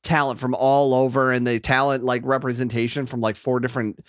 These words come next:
independent companies across, uh, across the nation was there, and it was a lot of fun. And I got to dip my toe into that world too, and it wa-,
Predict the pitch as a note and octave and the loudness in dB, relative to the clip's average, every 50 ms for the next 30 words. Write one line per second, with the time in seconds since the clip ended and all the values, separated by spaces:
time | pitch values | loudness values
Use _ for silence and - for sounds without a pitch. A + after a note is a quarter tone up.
0 | - - - - - - - D3 C#3+ C3 A2+ - C3 C3 C3+ C3+ B2+ D3+ C3+ B2+ | -20 -20 -20 -20 -14 -2 0 2 2 2 4 4 2 4 2 2 2 2 2 2
1 | C#3 C3 C3+ C3+ B2 B2+ - - B2+ A#2+ B2 - - C#3+ A2+ A2 A2 G#2 G2+ G2+ | 2 2 2 2 0 -2 0 2 2 2 2 2 2 2 2 4 4 2 2 0
2 | - - - - C#3+ C3+ C3 - - - B2 A2 G#2 G2+ G#2+ G#2+ A2+ A#2 - D#3 | 0 -2 0 2 2 4 4 2 0 0 0 2 2 2 2 0 0 0 0 0
3 | D3+ D3 C#3+ C3+ B2+ D3 D3+ D3+ D3+ D3 C#3 B2+ B2+ C3+ C3+ C#3 B2 - - A#2 | 2 2 2 2 4 4 4 6 6 4 4 4 4 4 4 2 0 0 0 0
4 | A2+ A2+ A2+ A2+ A2+ A2 - - B2+ B2 A#2 A#2 A#2 C#3+ D#3+ F#3+ E3+ - E3 D#3 | 2 4 4 4 4 2 2 0 2 2 2 2 2 2 2 2 2 2 2 2
5 | C#3 - - - - - - _ - E3+ E3 D3 D3 D3 C#3+ - E3 D3+ D#3 D3+ | 2 -2 -8 -18 -20 -20 -20 _ 0 2 2 4 2 2 2 4 4 4 4 4
6 | C#3+ C3+ D3+ F3+ G3+ D#3+ F3+ E3 D#3+ C#3 - C4 F4+ F4 B3 B2 A#2 A2+ A2+ A2+ | 4 4 4 4 4 4 4 2 2 2 2 2 2 4 4 4 4 2 2 0
7 | G#2 - _ - - - _ - F3 F3+ F#3 | -4 -6 _ -20 -20 -20 _ 2 4 6 6